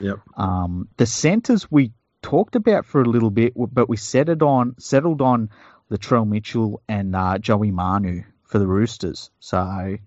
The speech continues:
Speaker 1: Yes.
Speaker 2: um,
Speaker 1: One of the
Speaker 2: couldn't
Speaker 1: ones
Speaker 2: really
Speaker 1: that,
Speaker 2: go past
Speaker 1: one,
Speaker 2: them, huh?
Speaker 1: one of the ones that I'd put in there,
Speaker 2: Mm-hmm.
Speaker 1: and this will surprise a few people, I guess, was Josh Morris.
Speaker 2: Mm-hmm.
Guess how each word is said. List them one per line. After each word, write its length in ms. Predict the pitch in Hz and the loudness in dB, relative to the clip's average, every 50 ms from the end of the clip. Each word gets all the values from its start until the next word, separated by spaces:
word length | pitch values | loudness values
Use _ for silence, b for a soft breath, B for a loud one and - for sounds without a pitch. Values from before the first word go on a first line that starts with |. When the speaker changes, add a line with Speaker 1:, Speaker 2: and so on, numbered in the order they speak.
| _ b b b b b | _ b b b b b
Speaker 1:
Yes. 300 | b 113 110 101 90 90 | b 0 2 2 2 0
Speaker 2:
um, 200 | 95 90 87 87 - _ _ _ _ _ _ _ _ _ _ _ _ - | -2 -2 -2 -4 -6 _ _ _ _ _ _ _ _ _ _ _ _ 0
Speaker 1:
One 140 | 127 143 156 | 4 4 6
of 60 | 151 | 6
the 40 | 135 123 | 6 6
Speaker 2:
couldn't 140 | 120 110 110 | 6 6 4
Speaker 1:
ones 80 | 110 104 | 4 0
Speaker 2:
really 80 | 104 117 | -2 -4
Speaker 1:
that, 100 | 107 104 | -4 -6
Speaker 2:
go 60 | - | -6
past 260 | - 104 120 208 123 | -6 -6 -4 -4 -4
Speaker 1:
one, 100 | 135 151 | -4 -6
Speaker 2:
them, 140 | 127 90 87 | -6 -8 -10
huh? 140 | 101 131 - - _ _ _ _ - | -12 -12 -12 -14 _ _ _ _ -8
Speaker 1:
one 160 | 127 135 160 | -4 -4 -2
of 60 | 170 | -2
the 80 | 170 165 | -2 -2
ones 260 | 143 139 135 120 110 | -2 -4 -6 -6 -6
that 100 | 110 107 | -4 -4
I'd 240 | 101 104 113 104 - | -2 -2 -4 -4 -6
put 200 | - - 120 104 | -4 0 2 2
in 160 | 104 107 107 | 4 2 2
there, 340 | 104 95 82 87 92 101 - - _ _ _ _ _ _ _ _ _ - | 2 0 -2 -4 -6 -10 -12 -16 _ _ _ _ _ _ _ _ _ -16
Speaker 2:
Mm-hmm. 160 | 117 101 95 98 | -14 -12 -8 -6
Speaker 1:
and 120 | 101 113 | -6 -6
this 120 | 107 - | -6 -6
will 80 | - 92 | -10 -12
surprise 360 | - - 90 - 95 92 90 | -10 -8 -6 -4 -4 -4 -6
a 20 | - | -6
few 120 | 98 90 | -8 -6
people, 240 | - 98 92 98 90 | -4 -4 -6 -6 -8
I 40 | 87 | -8
guess, 240 | - 98 95 - | -6 -6 -6 -6
was 120 | - 92 85 | -6 -8 -6
Josh 340 | - - 101 87 - - - | -4 -2 -2 -2 -4 -4 -4
Morris. 500 | 98 95 104 127 151 - - - - _ _ _ _ _ _ _ _ _ - | -2 0 2 2 0 0 -4 -10 -20 _ _ _ _ _ _ _ _ _ -14
Speaker 2:
Mm-hmm. 280 | 110 104 95 104 107 | -12 -10 -8 -8 -8